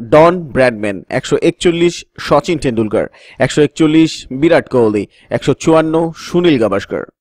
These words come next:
ছয়, একটি টেস্টের দুই ইনিংসে শূন্য রানের স্কোরে আউট হওয়া বাংলাদেশের অধিনায়ক হাবিবুল বাশার বনাম জিম্বাবুয়ে, হারারে দুই হাজার চার, মমিনুল হক বনাম ভারত,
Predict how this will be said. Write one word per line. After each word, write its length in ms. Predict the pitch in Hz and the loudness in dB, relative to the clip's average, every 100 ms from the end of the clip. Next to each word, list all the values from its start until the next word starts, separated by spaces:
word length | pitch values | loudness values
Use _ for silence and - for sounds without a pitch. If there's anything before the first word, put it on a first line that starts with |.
| _ _ _ - | _ _ _ -8
ছয়, 360 | - 151 135 98 | 2 4 4 2
একটি 380 | - 185 - | -2 -2 -2
টেস্টের 420 | 220 202 - 202 180 | 0 0 2 0 2
দুই 240 | 151 190 | 0 0
ইনিংসে 320 | 175 160 180 | -2 -2 -2
শূন্য 320 | 160 160 165 | -2 -2 0
রানের 360 | 165 151 147 139 | 2 2 0 -4
স্কোরে 240 | - 147 | 0 2
আউট 340 | 117 131 156 156 | 4 4 4 2
হওয়া 200 | 156 156 | 2 2
বাংলাদেশের 560 | 131 120 123 123 135 | 0 -2 -4 -2 -2
অধিনায়ক 500 | 101 143 139 123 127 - _ _ | 2 0 2 0 0 -4 _ _
হাবিবুল 500 | - 131 156 175 156 | -2 0 2 2 2
বাশার 440 | 110 120 123 156 139 | 2 0 0 -2 0
বনাম 340 | 127 127 123 | -2 -2 -2
জিম্বাবুয়ে, 520 | 117 147 160 123 107 - _ _ | -2 0 2 2 -2 -4 _ _
হারারে 480 | - - 143 143 151 | 0 2 2 2 0
দুই 180 | 131 120 | 0 0
হাজার 200 | 113 - | 0 -2
চার, 340 | - 135 107 107 | 0 0 -2 -4
মমিনুল 400 | 120 127 131 127 | -4 -2 0 2
হক 240 | 131 139 | 2 0
বনাম 320 | 120 120 120 | 0 -4 -2
ভারত, 400 | 113 127 139 151 | 0 2 2 2